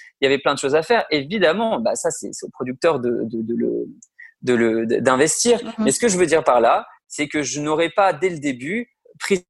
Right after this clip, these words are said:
Speaker 1: cinquante mille euros pour faire un clip. Ça n'aurait pas eu de sens.
Speaker 2: Mhm.
Speaker 1: Et, et, et ça, pour moi, ça a de sens que lorsque justement t'as une grande communauté,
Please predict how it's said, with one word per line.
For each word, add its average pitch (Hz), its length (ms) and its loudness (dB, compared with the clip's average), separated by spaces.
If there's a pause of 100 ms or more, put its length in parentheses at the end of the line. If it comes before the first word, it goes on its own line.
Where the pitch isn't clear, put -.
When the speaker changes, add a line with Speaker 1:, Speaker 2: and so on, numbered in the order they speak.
(140)
Speaker 1:
cinquante 165 400 -2
mille 123 80 0
euros 147 180 4
pour - 160 -10
faire 170 160 2
un 139 80 -2
clip. 120 280 -4
Ça 139 180 2
n'aurait 156 420 2
pas 185 140 4
eu 143 60 0
de 120 60 -14
sens. 180 460 -6
Speaker 2:
Mhm. 196 240 -2
Speaker 1:
Et, 135 60 2
et, 123 600 0
et 127 40 -4
ça, 185 300 2
pour 143 100 -10
moi, 185 260 0 (200)
ça 156 160 2
a 147 40 2
de 147 80 -6
sens 202 300 -8
que 170 60 -8
lorsque 160 260 -4
justement 180 460 -4
t'as 135 100 -2
une 123 160 -4
grande 170 480 -2
communauté, 151 800 0